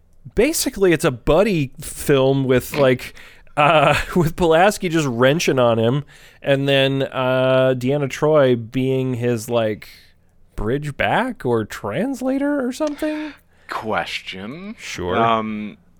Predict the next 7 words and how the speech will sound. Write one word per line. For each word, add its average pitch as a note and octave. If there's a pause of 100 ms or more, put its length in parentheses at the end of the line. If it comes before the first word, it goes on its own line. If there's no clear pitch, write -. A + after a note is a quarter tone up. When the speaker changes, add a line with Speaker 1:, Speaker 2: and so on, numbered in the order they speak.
(760)
Speaker 2:
Troy E3
and B2
Riker B2
can -
communicate G#2
telepathically. - (460)
Um, D#2